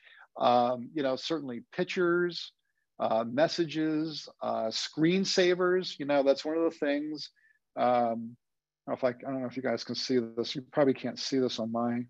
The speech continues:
or not, but I, I keep, I can't show it to you, but I keep, um, the yin yang as my screensaver on, on my phone and on my computer. And one of the reasons why I do that is it reminds me of the duality of things,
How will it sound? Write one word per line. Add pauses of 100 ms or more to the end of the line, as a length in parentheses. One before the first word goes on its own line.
(160)
or
not, (640)
but
I, (100)
I
keep,
I
can't
show
it
to
you,
but
I
keep, (120)
um, (220)
the
yin
yang
as
my
screensaver
on, (180)
on
my (140)
phone (400)
and
on
my
computer. (480)
And
one
of
the
reasons
why
I
do
that
is
it
reminds
me
of
the
duality
of
things,